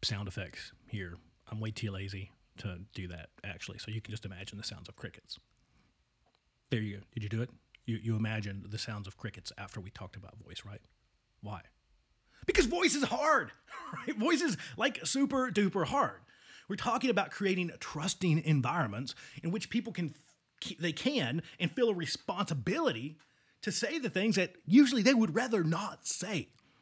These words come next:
Right? How's the old saying go? Nobody ever got fired for shutting up. <laughs> Right? It's, how do we do that?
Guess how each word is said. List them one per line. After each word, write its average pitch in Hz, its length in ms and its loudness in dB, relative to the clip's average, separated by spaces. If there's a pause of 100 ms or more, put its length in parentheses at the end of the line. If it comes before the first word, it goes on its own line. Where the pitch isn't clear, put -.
(120)
Right? 151 100 -2
How's 170 180 0
the 190 100 2
old 190 140 -4
saying 180 280 -4
go? 185 160 -4
Nobody 170 260 -2
ever 160 120 -2
got 139 280 -6
fired 139 300 -8
for - 100 -10
shutting 139 300 -2
up. - 240 -4 (460)
<laughs> 139 120 -2 (760)
Right? 214 100 -4 (1000)
It's, - 340 -8
how - 260 0
do 285 120 0
we 262 160 2
do 302 240 4
that? - 400 -2